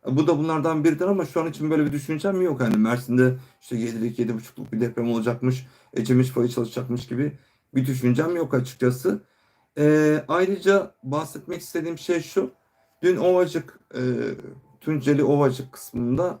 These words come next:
e, yaklaşık kırk sekiz yetmiş iki saatten beri küçük küçük mikro depremlerin yanı sıra üç onlu üç ya da üç nokta beşlik bir deprem oldu Ovacık kısmında.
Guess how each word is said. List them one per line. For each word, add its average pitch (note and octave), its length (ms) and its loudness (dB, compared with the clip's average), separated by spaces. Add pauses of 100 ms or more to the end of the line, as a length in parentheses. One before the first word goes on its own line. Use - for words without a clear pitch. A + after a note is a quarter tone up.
e, B2 100 -4 (360)
yaklaşık C3 520 -4
kırk D3 160 -6
sekiz A2+ 340 -6
yetmiş - 280 -4
iki - 140 -16
saatten A#2 480 0
beri F3 220 0 (480)
küçük - 320 -14
küçük - 240 -14
mikro C#3+ 340 2
depremlerin B2+ 580 2
yanı C#3 180 2
sıra - 380 -4 (500)
üç D3+ 180 -4
onlu B2+ 260 4
üç B2+ 260 -4
ya C#3 140 2
da C3+ 40 4
üç C#3+ 220 -2 (220)
nokta C3 400 -2
beşlik C3 400 0
bir B2+ 80 2
deprem B2+ 400 4
oldu - 200 -4
Ovacık A#2 400 -2
kısmında. D3 580 -2